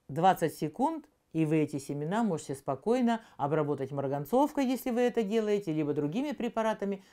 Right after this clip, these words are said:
и отправляйте на посев. Но запомните, что двадцать секунд при минимальном показании вот этого вот рычажка, э, микроволн. Значит, э, э, то есть практически все растения, которые вы собираетесь посеять,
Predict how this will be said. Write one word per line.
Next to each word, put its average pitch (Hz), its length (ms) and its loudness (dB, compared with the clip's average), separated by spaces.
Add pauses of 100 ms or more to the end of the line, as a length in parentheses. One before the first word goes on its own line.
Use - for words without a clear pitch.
(300)
и 370 60 4
отправляйте 339 640 4
на 311 80 2
посев. 285 400 0 (460)
Но 208 140 4
запомните, 165 580 2
что 151 460 0
двадцать 214 460 2
секунд 143 440 -6
при 165 160 2
минимальном 165 680 0 (320)
показании 165 600 2
вот 135 180 -4
этого 160 240 0
вот 139 180 -4
рычажка, 139 540 -4 (260)
э, 131 320 -6
микроволн. 131 640 -2 (300)
Значит, 156 480 -4
э, 151 260 2 (200)
э, 127 300 -8 (120)
то 262 120 6
есть 247 300 2
практически 247 720 2
все 262 220 2
растения, 180 460 0
которые 247 380 2
вы 208 100 0
собираетесь 185 680 0
посеять, 185 680 2